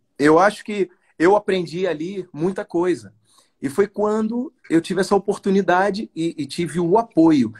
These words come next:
Porque não somente a oportunidade, mas tive também o apoio de quem eu mais observava, de quem eu mais prestava atenção pra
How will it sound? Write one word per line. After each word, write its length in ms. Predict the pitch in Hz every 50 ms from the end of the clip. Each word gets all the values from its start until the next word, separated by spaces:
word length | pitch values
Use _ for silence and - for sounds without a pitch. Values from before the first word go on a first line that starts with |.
| - _
Porque 140 | - -
não 140 | 160 196 233
somente 400 | 226 - 226 202 190 202 220 -
a 20 | 208
oportunidade, 560 | 196 - 208 196 - 202 196 185 185 165 151
mas 120 | 160 156 -
tive 120 | 185 -
também 220 | - 175 180 185
o 120 | 190 208 -
apoio 440 | - - 170 175 190 180 147 120 - _ _ _ _
de 140 | - 147 -
quem 260 | - 190 185 196 202
eu 100 | 196 185
mais 480 | 165 165 165 185 202 220 240 233 - - _ _ _ _ _ _ _ _ _ _ _ -
observava, 760 | - 175 165 180 - - 226 202 170 151 165 170 175 165 131 123
de 100 | - -
quem 120 | - 190
eu 80 | 190 180
mais 200 | 180 202 214 -
prestava 400 | - 208 196 - - 202 180 190
atenção 640 | 190 - 185 165 135 - - 180 202 220 208 - _ _ _ _ - _ _
pra 360 | - 180 170 170 156 139 117